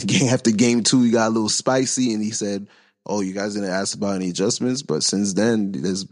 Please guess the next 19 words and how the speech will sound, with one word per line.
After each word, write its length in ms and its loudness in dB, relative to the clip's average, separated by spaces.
been 220 2
little, 240 6
much 320 2
more 200 2
adjustments 460 0
you 100 -2
have 300 0
made. 260 -2
You 160 -2
have 220 4
made, 320 4
he 140 4
made 220 2
a 40 -2
couple. 480 0
I 140 2
ain't 100 0
gonna 180 2
lie. 220 0